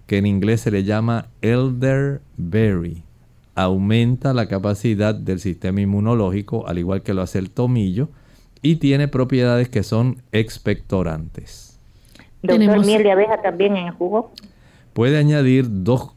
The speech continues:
Speaker 1: dos onzas de miel de abeja, el equivalente, digamos, a unos,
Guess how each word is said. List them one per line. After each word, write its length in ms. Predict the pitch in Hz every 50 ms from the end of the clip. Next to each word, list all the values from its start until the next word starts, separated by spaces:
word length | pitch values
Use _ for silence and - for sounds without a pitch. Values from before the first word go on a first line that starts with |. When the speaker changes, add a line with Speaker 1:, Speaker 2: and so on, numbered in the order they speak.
| _ -
Speaker 1:
dos 360 | 95 92 87 113 135 135 -
onzas 540 | 127 123 127 127 123 - 139 135 135 120 -
de 140 | 101 98 95
miel 260 | 101 104 110 113 117
de 100 | 120 127
abeja, 480 | 127 127 117 110 98 104 123 135 120 123 123 -
el 160 | - 104 101 101
equivalente, 1080 | 98 - - 104 98 98 98 98 98 101 110 117 117 123 127 127 - - 123 123 123 120
digamos, 600 | 117 113 107 107 113 117 120 120 123 120 - -
a 80 | 104 98
unos, 1040 | 101 104 107 110 113 113 117 113 107 - - - - - - - - - - _